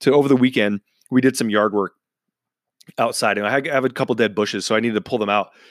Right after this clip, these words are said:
So one of them I got, you know, I started digging around it, digging around it, and then I was like, "Well, hold on, let me see if I just, like, tug on it." Well, this one was dead enough that where I just pulled on it, it came right out of the ground. Well, the other one is, was just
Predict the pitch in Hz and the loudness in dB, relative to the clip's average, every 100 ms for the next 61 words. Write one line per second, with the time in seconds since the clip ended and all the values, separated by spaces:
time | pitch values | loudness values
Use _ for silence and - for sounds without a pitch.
0 | - - 127 156 139 139 110 113 117 - | -6 -2 2 2 2 0 0 0 0 -4
1 | _ - 113 110 147 107 110 151 139 143 | _ -8 -6 -6 -6 -4 -2 -2 -2 -2
2 | 135 127 135 131 117 120 127 117 107 107 | -2 0 0 2 0 0 -2 -2 -2 -2
3 | 135 139 123 139 - 135 107 - - 92 | 0 2 2 -2 2 0 0 -4 -8 -8
4 | _ _ - 120 95 90 87 _ 107 147 | _ _ -2 0 0 -4 -8 _ 0 0
5 | 147 120 95 90 110 113 104 92 110 120 | 2 0 -2 -2 0 2 0 -2 -4 -2
6 | 107 104 104 - _ _ - 135 135 147 | 0 0 -2 -10 _ _ 0 2 2 0
7 | - _ - - 127 107 104 95 87 92 | -6 _ -18 -8 -2 0 0 -2 -4 -4
8 | 82 - _ _ _ _ - 123 107 - | -4 -12 _ _ _ _ 0 2 2 -4
9 | _ _ _ _ _ _ _ _ _ 131 | _ _ _ _ _ _ _ _ _ 0
10 | 127 143 135 107 104 - 110 104 110 110 | 2 4 2 2 -2 -2 -4 -2 -6 -6
11 | 113 101 | -6 -8